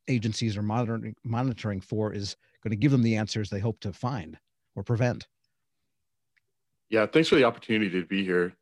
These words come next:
Speaker 2: today, Tom. It's, it's great to be here. And I think, you know, we're obviously living in a time where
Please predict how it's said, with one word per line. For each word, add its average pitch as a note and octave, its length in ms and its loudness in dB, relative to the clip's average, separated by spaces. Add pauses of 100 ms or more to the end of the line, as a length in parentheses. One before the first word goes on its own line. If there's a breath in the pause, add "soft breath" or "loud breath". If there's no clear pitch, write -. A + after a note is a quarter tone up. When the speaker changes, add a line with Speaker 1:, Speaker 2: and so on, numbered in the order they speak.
(240)
Speaker 2:
today, G2 260 2
Tom. F2+ 340 -4
It's, E2+ 240 -14
it's - 120 -10
great F#2 180 -2
to - 60 -20
be F2+ 100 -8
here. F2+ 220 0
And F2 180 -4 (460)
I A2 100 0
think, A#2+ 280 0 (120)
you A#2 100 0
know, G#2 60 0
we're G#2+ 400 4
obviously G#2+ 440 2
living G#2 340 0
in G2 80 0
a F#2 60 -4
time G2 580 -2
where F#2+ 420 4